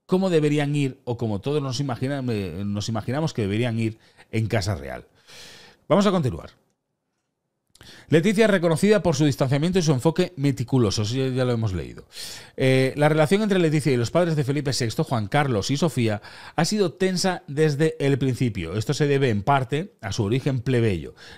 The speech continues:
ya que los progenitores del entonces príncipe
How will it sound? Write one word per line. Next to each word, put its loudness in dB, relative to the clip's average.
ya 2
que 2
los 0
progenitores 0
del 0
entonces -4
príncipe -2